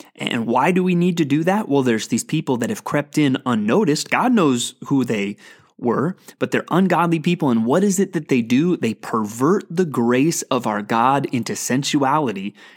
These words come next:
and they deny our only Master and Lord, Jesus Christ. And so as we think about that, we need to realize that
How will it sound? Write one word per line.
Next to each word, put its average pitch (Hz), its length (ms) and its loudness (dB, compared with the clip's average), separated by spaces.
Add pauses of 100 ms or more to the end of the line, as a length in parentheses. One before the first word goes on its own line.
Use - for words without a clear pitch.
and 120 180 0
they 120 120 4
deny 127 500 0
our 131 200 0
only 131 300 2
Master 120 640 0
and 107 320 -2
Lord, 113 480 2 (480)
Jesus 107 460 0
Christ. - 500 -6 (840)
And 139 100 0
so 175 120 4
as 180 100 -2
we 202 120 2
think 226 280 0
about 208 320 0
that, 196 340 0 (360)
we 202 100 2
need 294 120 2
to 254 100 0
realize 180 560 0
that 147 320 -2